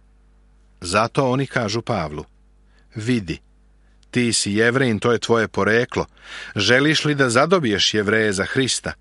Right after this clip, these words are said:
A Pavle odgovara: "Naravno da želim." I zato mu kažu: "Pošto si Jevrejin, neće smetati ako odeš sa ova četiri Jevrejina koji su se zavetovali.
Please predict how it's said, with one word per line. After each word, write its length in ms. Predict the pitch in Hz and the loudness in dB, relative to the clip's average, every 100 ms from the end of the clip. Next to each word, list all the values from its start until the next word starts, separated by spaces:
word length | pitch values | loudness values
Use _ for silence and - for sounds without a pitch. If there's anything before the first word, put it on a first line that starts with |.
| _ _ _ _ _ _ _ - | _ _ _ _ _ _ _ -2
A 120 | 127 | -2
Pavle 400 | - 85 85 95 | 0 0 0 -2
odgovara: 540 | 98 110 120 120 87 - _ _ _ _ - | 0 0 2 2 2 -4 _ _ _ _ -8
"Naravno 600 | 85 95 110 135 139 104 | 0 2 2 2 0 -2
da 120 | 90 | -2
želim." 380 | 87 95 92 82 _ _ _ _ _ _ _ _ | 0 0 0 -4 _ _ _ _ _ _ _ _
I 80 | 127 | -6
zato 300 | 120 127 147 | -2 0 0
mu 100 | 131 | -2
kažu: 320 | - 131 101 | 0 0 0
"Pošto 340 | 92 98 - 104 | 0 -2 -2 -4
si 180 | - 78 | -6 -4
Jevrejin, 500 | 82 95 135 156 135 - - - - - | -4 0 2 2 0 -10 -20 -20 -20 -4
neće 360 | 131 139 - | 0 2 2
smetati 600 | 139 151 147 147 156 113 | 0 2 0 2 0 0
ako 200 | 95 - 107 | -2 0 2
odeš 400 | 135 113 90 - | 2 2 -2 0
sa 120 | 101 | 0
ova 160 | 98 | 0
četiri 360 | 92 117 113 98 | 0 0 0 0
Jevrejina 500 | 104 117 127 123 117 | 2 2 2 2 0
koji 220 | - 107 | 2 0
su 140 | - 104 | 0 -2
se 140 | 107 | -2
zavetovali. 720 | 101 110 113 107 90 85 85 | 2 4 2 0 -2 -2 -6